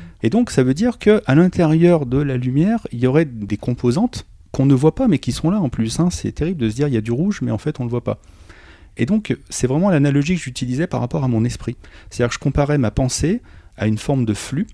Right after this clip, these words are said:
C'était un brouhaha, quelque chose. Et il fallait que j'apprenne à décortiquer,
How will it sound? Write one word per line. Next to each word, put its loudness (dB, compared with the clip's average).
C'était -6
un 2
brouhaha, 2
quelque -2
chose. 0
Et 4
il -8
fallait 4
que -6
j'apprenne 2
à 6
décortiquer, -6